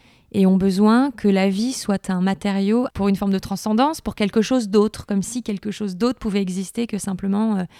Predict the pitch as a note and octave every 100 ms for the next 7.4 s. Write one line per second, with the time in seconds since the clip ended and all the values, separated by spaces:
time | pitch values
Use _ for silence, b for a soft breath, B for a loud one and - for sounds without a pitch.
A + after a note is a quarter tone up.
0 | b b - F3+ F3 F3 _ b b b
1 | F3+ F3+ F3+ A#3 A#3 - F#3+ G3 G#3 G3
2 | G#3 G3 F#3+ A3 - B3 G3 F3+ - G3+
3 | G3+ - F#3+ F#3+ G3 B3+ A3+ G3 - -
4 | G3+ F#3 F3+ F3 F3+ F3+ F#3+ F3 F3+ F3
5 | F#3 F3+ G#3 G#3+ B B B - F#3 A3
6 | F#3+ - - A3 - G3 G3 F#3 F#3 F#3
7 | F#3+ G#3 -